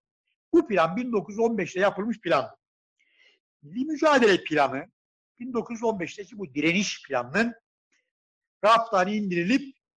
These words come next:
moda tabiriyle up to date edilmesidir, güncellenmesidir, aktüelleştirilmesidir. Daha da geliştirilmiş halidir.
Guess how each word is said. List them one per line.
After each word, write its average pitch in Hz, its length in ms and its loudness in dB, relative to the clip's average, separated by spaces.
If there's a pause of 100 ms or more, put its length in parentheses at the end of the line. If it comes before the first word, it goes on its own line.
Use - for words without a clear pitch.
(320)
moda 196 240 2
tabiriyle 190 400 2
up 233 320 2
to 233 120 -4
date 247 380 4
edilmesidir, 147 560 -4
güncellenmesidir, 139 1160 -4
aktüelleştirilmesidir. - 1400 -18 (1080)
Daha 185 160 2
da 247 60 2
geliştirilmiş 160 720 -4
halidir. - 600 -18